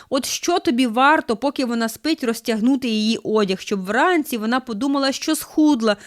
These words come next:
і весь день була в гарному настрої».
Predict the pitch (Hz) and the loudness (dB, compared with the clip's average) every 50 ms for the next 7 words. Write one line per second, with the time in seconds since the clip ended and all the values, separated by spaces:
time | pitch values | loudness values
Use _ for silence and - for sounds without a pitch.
0 | - - - - 254 233 226 247 233 214 208 269 302 330 311 240 240 247 233 226 | -18 -18 -8 -6 -2 0 0 0 0 0 0 2 2 2 2 0 0 2 2 0
1 | 226 226 208 214 254 262 285 294 285 254 233 226 220 220 214 208 202 202 202 196 | 0 -2 -2 0 0 2 2 2 0 -2 -2 -2 -2 -2 -2 -2 0 0 0 -2
2 | 196 - - - 190 190 190 185 185 | -4 -8 -10 -8 -6 -6 -6 -6 -10